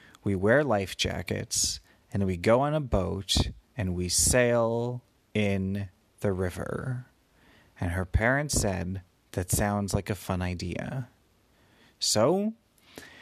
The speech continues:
Lauren got in a boat with her parents, and they all wore life jackets. And as they started to go, floating in the water on top of the boat, they heard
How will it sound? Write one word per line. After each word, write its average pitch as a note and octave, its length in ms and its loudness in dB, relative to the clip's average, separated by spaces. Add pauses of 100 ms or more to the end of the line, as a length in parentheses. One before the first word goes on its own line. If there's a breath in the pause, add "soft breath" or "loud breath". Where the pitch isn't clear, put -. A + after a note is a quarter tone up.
(320 loud breath)
Lauren D#3+ 440 4
got A#2+ 220 4
in D#3+ 140 0
a D#3 40 0
boat G#2+ 460 2
with A2 220 0
her D#3 100 0
parents, G2+ 920 -2
and F#2+ 140 -2
they F#2 80 0
all G2+ 240 2
wore C#3 200 0
life A#2 280 -2
jackets. - 840 -4 (540 soft breath)
And G2 80 0
as A2+ 320 0
they C#3+ 180 0
started C#3+ 540 0
to E3 80 -2
go, F#2 600 0 (360)
floating D#3+ 840 0
in C#3 180 0
the D#3 120 0
water F#2+ 580 0 (100)
on G2 140 -2
top C3 320 0
of D3 60 -2
the D3+ 40 0
boat, G2+ 720 -2 (600 soft breath)
they G2 160 0
heard A2 720 0